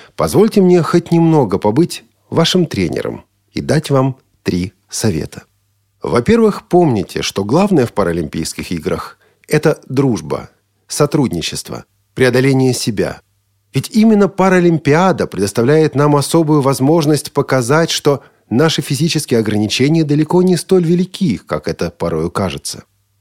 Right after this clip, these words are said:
Поэтому давайте вместе расширять пределы наших возможностей,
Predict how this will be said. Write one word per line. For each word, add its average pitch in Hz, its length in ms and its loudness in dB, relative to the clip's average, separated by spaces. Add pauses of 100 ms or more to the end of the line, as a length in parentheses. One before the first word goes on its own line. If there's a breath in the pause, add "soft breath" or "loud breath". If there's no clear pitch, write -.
(240)
Поэтому 135 380 0
давайте 165 420 0
вместе 139 500 -2
расширять 95 640 -2
пределы 101 460 -2
наших 95 380 -4
возможностей, 101 800 -4